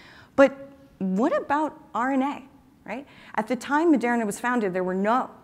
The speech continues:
R N A-based therapies on the market. And now there's only one F D A-approved drug, and that's by our friends at Alnylam, and that's patisiran.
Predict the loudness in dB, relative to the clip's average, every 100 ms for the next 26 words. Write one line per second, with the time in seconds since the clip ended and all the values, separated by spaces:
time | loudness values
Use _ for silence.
0 | -16 -6 -4 -4 -4 -4 -6 -8 -6 -6
1 | -6 -8 -14 -16 -14 -4 -2 0 2 2
2 | 0 -8 -6 -2 2 4 4 2 0 -2
3 | 2 2 2 0 -4 -4 -6 -8 -12 -10
4 | -10 -8 -4 -2 -2 -6 -6 -6 -8 -2
5 | 0 0 -2 -6 -6 -6 -4 -4 -4 -6
6 | -4 -6 -8 -6 -4 -2 0 -2 -6 -10
7 | -20 -6 -2 -2 -4 -8 -4 -6 -6 -6
8 | -6 -8